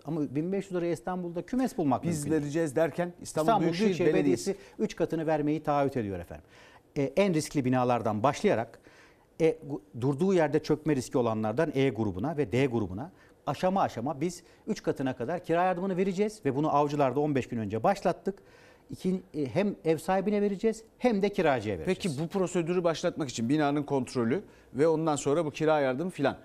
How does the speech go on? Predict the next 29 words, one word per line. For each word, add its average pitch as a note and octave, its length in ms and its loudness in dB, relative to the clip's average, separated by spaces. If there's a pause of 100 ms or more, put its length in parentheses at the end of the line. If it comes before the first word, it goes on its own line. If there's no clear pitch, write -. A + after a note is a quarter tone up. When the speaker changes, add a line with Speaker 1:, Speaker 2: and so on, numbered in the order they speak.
(220)
Speaker 2:
nereye F3+ 360 2
başvuracak A2+ 460 -6
Speaker 1:
Şimdi A2+ 140 -4
Speaker 2:
insanlar? G3 200 2
Speaker 1:
vatandaşlarımız F3 680 -2
bize D3+ 220 0
başvurduklarında B2 720 0
bina A#2+ 180 4
Speaker 2:
Nere-, E3+ 120 6
Speaker 1:
tespitinde F3 220 2
Speaker 2:
neresi G3+ 260 2
orası B2 280 0
bize C3+ 160 0
derken? B2 120 4
Speaker 1:
İstanbul F3+ 340 2
Büyükşehir D#3+ 360 -2
Belediyesi'nin B2+ 380 0
yüz C#3 180 0
elli C3 180 4
üç B2+ 140 -2
çözüm A2+ 260 -2
merkezine F#2+ 440 -4
ya C#3 100 2
da C3 120 -2
bina E3 260 4
tespitine C#3+ 420 -2
ilişkin B2 300 -2
bir D3 160 0
özel C#3 220 4